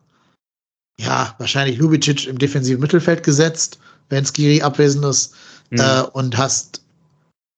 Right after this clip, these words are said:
Speaker 1: wahrscheinlich Modest gesetzt und Hector. Alle anderen, glaub ich, können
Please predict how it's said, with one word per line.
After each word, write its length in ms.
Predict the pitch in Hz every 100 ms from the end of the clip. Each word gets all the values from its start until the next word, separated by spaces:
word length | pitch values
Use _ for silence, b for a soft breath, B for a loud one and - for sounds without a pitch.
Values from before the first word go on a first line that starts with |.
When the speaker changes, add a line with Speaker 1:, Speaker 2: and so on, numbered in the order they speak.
| -
Speaker 1:
wahrscheinlich 360 | 131 135 147 143
Modest 460 | 139 143 135 -
gesetzt 360 | 127 123 135 -
und 140 | 131
Hector. 440 | 98 120 - 101 87
Alle 180 | 123 127
anderen, 260 | 123 147 139
glaub 180 | 143
ich, 120 | 139 -
können 340 | 139 135 131